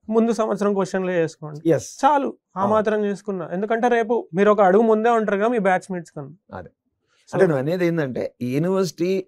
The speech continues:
Speaker 2: సెమిస్టర్ సబ్జెక్ట్లకి ఈ కాంపిటేటివ్ ప్యాటర్న్ కొంచెం యాడ్ ఆన్ అంతే. It's nothing but just
Speaker 1: Yes.
Speaker 2: యాడ్ ఆన్.
Speaker 1: Yes.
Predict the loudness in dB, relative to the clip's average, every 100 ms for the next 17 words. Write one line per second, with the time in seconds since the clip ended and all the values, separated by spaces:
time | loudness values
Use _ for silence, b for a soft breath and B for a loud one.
0 | _ -10 -6 -4 -4 2 6 6 2 _
1 | -8 -4 -2 -4 -2 -2 -2 _ _ -2
2 | -2 -2 -8 -2 -2 -2 0 0 0 0
3 | 0 2 0 0 -2 -4 -4 -8 _ _
4 | _ 0 0 -2 -4 -8 -12 _ 0 0
5 | 0 2 2 2 4 6 8 6 2 -4
6 | -6 -6 -10 -12 -6 -4 -2 4 4 4
7 | 0 4 6 6 4 2